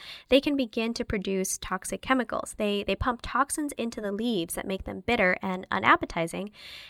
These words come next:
And by the time the giraffe gets there, they don't like the taste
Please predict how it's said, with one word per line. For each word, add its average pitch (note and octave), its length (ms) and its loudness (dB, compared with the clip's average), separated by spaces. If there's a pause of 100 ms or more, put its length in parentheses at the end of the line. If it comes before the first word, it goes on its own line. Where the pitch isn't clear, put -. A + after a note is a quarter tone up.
(140)
And B3 180 6
by A#3+ 140 10
the A#3+ 80 4
time B3+ 320 4
the B3+ 120 0
giraffe G#3+ 380 2
gets F#4 260 4
there, F#3 300 0 (400)
they B3 240 6
don't A#3 280 2
like B3+ 160 2
the C#4+ 100 -2
taste G3 480 -4